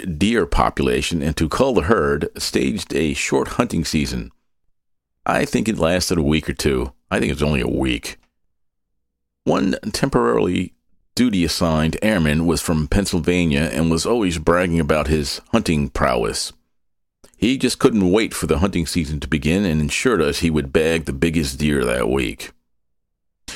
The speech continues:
We nicknamed this guy the Great White Hunter. Well, hunting season came and the Great White Hunter went out to stalk his prey. Hours later, we got word that he had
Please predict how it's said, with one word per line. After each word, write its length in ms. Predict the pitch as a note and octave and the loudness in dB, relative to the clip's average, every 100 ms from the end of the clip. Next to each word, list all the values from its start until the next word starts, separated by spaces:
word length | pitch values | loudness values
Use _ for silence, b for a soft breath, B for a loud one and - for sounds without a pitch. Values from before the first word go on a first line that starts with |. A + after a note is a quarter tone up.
| B | B
We 120 | C#3 | 0
nicknamed 500 | C3 A#2 - G#2+ G#2+ | 2 0 0 2 2
this 140 | G2 - | 0 0
guy 260 | F#2 F#2+ | 0 2
the 300 | E2 D2 C#2 - | 0 0 -2 -2
Great 300 | F#2 A#2 - | 0 0 -2
White 320 | - E2+ G2 | -2 0 0
Hunter. 440 | - G2 F2+ - - _ _ _ _ _ _ _ _ _ _ _ - | 0 -2 0 -4 -6 _ _ _ _ _ _ _ _ _ _ _ -2
Well, 200 | C#3 D#3 | 0 0
hunting 480 | G2 C#3 B2+ B2+ A2+ | 0 -2 0 0 0
season 400 | - B2 G#2 G2+ | 0 0 0 0
came 420 | - G#2+ A#2+ C3+ | 2 0 2 0
and 220 | G#2+ F#2 | 2 2
the 240 | E2+ D#2 D2+ | 2 0 0
Great 340 | - A2 D3 | 0 0 0
White 260 | C#2 G2+ B2 | 0 0 0
Hunter 360 | - B2+ G2+ E2+ | -2 0 2 2
went 220 | F2+ A2 | 0 0
out 180 | A#2+ - | 0 -2
to 100 | - | -6
stalk 360 | - - A2+ | 0 0 2
his 160 | A2 - | -2 -2
prey. 500 | - F#2 D#2+ A#1 - _ _ _ _ _ _ _ _ _ - | 2 4 4 0 -6 _ _ _ _ _ _ _ _ _ 0
Hours 360 | - B2 F2+ | 2 2 2
later, 260 | G2+ A2 F2+ | 2 4 2
we 140 | F#2+ | 2
got 220 | F#2+ D#2+ | 2 2
word 340 | E2+ F#2 F2 E2 | 2 2 2 0
that 140 | D#2+ | 0
he 160 | D2+ D#2 | 2 2
had 240 | D#2+ - | 0 -4